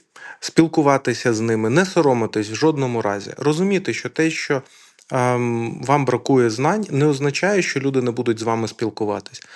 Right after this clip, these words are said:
Сама по собі готовність працювати і навчатись є достатньо крутим активом для того, щоб розпочати тут свій шлях. А далі потрібна наполеглива праця. Тому друга порада — це ніколи не здаватись, навіть якщо не вдається з першого разу, якщо не вдається з другого разу.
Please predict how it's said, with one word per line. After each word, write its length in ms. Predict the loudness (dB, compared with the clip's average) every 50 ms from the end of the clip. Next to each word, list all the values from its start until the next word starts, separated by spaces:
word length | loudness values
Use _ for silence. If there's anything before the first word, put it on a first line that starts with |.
| -20 -20 -18 -12
Сама 260 | -2 2 2 2 4
по 120 | 2 -2
собі 220 | -6 -4 0 0 2
готовність 680 | 2 2 -2 2 2 2 2 2 0 -4 -6 -4 -2
працювати 600 | -2 -2 -2 -2 -2 0 0 0 0 0 -2 -4
і 40 | -2
навчатись 640 | -2 -6 -6 -6 -4 -4 -4 -2 -4 -6 -10 -10 -18 -20 -20 -20 _ _
є 240 | -10 -4 0 0 0
достатньо 1000 | 2 0 -4 -4 -2 0 2 2 2 0 -2 -4 -4 -2 -2 -2 -2 -4 -6 -8 -8
крутим 460 | -2 0 0 0 2 0 0 0 0
активом 500 | -4 -6 -2 -2 0 0 0 -2 -4 -4 -8
для 180 | -8 -8 -8
того, 260 | -4 0 2 2 2
щоб 240 | 2 0 -2 -2 -2
розпочати 560 | -2 -4 -2 -2 -4 -2 0 0 0 0 -4
тут 240 | -6 -4 -6 -6 -6
свій 240 | -8 -8 -6 -6 -4
шлях. 420 | -4 -6 -8 -8 -8 -10 -12 -14 _ _ -20 -20 -20 -20 -16 0
А 120 | 2 2
далі 400 | 4 4 4 2 2 0 -4 -8 -10 -4
потрібна 460 | -4 -2 0 0 0 0 0 0 0
наполеглива 680 | 0 0 0 2 4 4 4 2 0 -2 -2 -2 -2
праця. 400 | -4 -4 -6 -6 -6 -6 -10 -14 -18 -12
Тому 200 | -6 -4 -4 -4
друга 460 | -4 -6 -6 -2 2 2 2 2 2
порада — 460 | 2 2 2 4 4 4 2 0 -2 -2 -8 -20 -20 -20 _
це 180 | -2 2 4 4
ніколи 440 | 4 4 4 4 2 2 4 2
не 140 | -2 -4 -4
здаватись, 640 | -6 -2 0 0 0 0 -4 -6 -10 -12 -14 -4 0
навіть 300 | 0 2 2 2 0 0
якщо 240 | -2 -2 -2 -4
не 100 | -4 -4
вдається 460 | -4 -2 -4 -2 -2 -2 -2 -2 -6 -8
з 60 | -6
першого 420 | -2 -2 -2 -2 -2 -6 -6 -6
разу, 260 | -6 -6 -8 -6 -6
якщо 260 | -6 -6 -6 -4 -6 -4
не 100 | -4 -4
вдається 400 | -2 -2 -2 -2 -2 -4 -8 -10
з 60 | -8
другого 240 | -4 -4 -2 -2 -2
разу. 240 | -4 -8 -10 -14